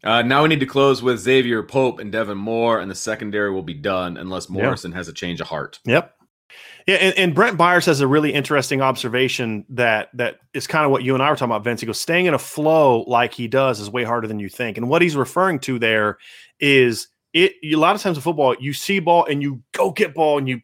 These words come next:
Speaker 2: play out of control and you play and you lose that, that proper playing angle. And what Brent's referring to here is he stays in that proper angle to where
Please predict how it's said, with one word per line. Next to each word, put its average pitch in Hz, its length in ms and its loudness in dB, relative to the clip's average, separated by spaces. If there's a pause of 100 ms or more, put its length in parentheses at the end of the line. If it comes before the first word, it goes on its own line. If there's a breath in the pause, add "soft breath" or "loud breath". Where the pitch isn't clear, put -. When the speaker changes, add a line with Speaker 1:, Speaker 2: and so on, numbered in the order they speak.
Speaker 2:
play 190 260 -2
out 170 140 0
of 160 80 -6
control 156 560 0
and 123 120 -4
you 123 80 -6
play 165 400 -2
and 139 140 -4
you 131 160 -2
lose 160 360 -2
that, 135 180 2 (140)
that - 180 -2
proper 151 480 2 (420 soft breath)
playing 180 360 2
angle. 104 420 -6 (500)
And 131 180 0
what 120 160 0
Brent's 165 300 0
referring 151 340 -2
to 143 100 -4
here 135 200 2
is 117 80 -6
he 143 160 -10
stays 180 640 -2
in 160 200 -2
that 147 220 -2
proper 156 400 -2
angle 147 260 -2
to 139 120 -10
where 127 320 0